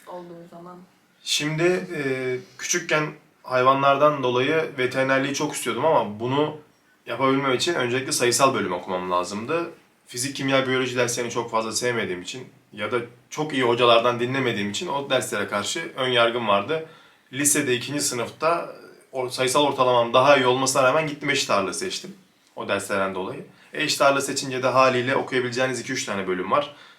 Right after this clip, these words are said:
Speaker 2: P D R diyorduk bizim zamanımızda, psikoloji, hukuk ve İ B F var. Başka bölüm yoktu. E, ortalama bir puanla da İ B F'ye gidiyorsunuz genelde.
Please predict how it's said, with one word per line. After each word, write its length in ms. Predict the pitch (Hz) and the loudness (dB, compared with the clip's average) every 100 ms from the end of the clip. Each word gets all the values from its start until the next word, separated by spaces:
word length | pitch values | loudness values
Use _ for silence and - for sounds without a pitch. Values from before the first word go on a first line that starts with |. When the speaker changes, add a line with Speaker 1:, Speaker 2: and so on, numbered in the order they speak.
| _ _ | _ _
Speaker 2:
P 200 | - 131 | -2 2
D 140 | 120 120 | 4 4
R 160 | 123 | 4
diyorduk 280 | 110 95 92 | 2 -4 -6
bizim 180 | 92 95 | -8 -6
zamanımızda, 580 | 92 92 87 87 104 123 | -2 -2 -2 -4 -10 -6
psikoloji, 600 | - - 90 90 143 - - | -6 -4 -6 -4 -6 -8 -16
hukuk 480 | - 143 - - - - _ _ _ - | -14 -2 0 0 -4 -16 _ _ _ -4
ve 280 | 139 180 - - | 0 0 -2 -10
İ 140 | 180 151 | -4 2
B 120 | 123 | 2
F 220 | 120 95 | 2 0
var. 220 | 98 - - _ | 0 -2 -8 _
Başka 580 | 127 123 - 135 127 - - - | -4 -4 0 0 0 -2 -16 -8
bölüm 300 | 123 123 131 | -4 -2 0
yoktu. 460 | 123 - 147 - - _ _ | -2 -2 -8 -8 -12 _ _
E, 140 | 127 123 - _ - | -12 -10 -12 _ -6
ortalama 500 | 143 151 143 139 131 | -2 4 4 4 2
bir 120 | 123 | 2
puanla 440 | 131 120 110 104 | 4 4 4 2
da 220 | 143 156 - | 0 0 -2
İ 140 | 127 | -2
B 120 | 123 | 0
F'ye 480 | 117 120 120 117 117 - | 0 0 2 0 -2 -10
gidiyorsunuz 480 | 98 92 - 92 | -8 -6 -8 -10
genelde. 460 | 92 90 87 101 160 | -6 -4 -4 -6 -8